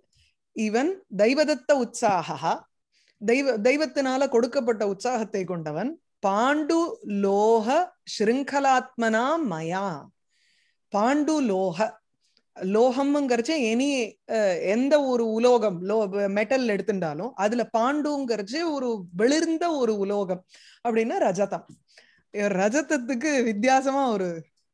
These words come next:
யூசேஜ் கொடுக்கிறார், பாண்டு லோக. ஆ,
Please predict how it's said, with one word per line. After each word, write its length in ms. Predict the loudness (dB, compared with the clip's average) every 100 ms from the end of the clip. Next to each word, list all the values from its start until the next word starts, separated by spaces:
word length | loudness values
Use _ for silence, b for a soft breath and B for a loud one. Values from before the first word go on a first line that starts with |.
| -6
யூசேஜ் 420 | -4 0 -2 -2
கொடுக்கிறார், 420 | -8 -8 -10 -12 -10 -8
பாண்டு 320 | -8 -6 -6
லோக. 220 | -6 -10 -16 _ B B B B -20 -20 -20 _ _ _ -16
ஆ, 320 | -12 -12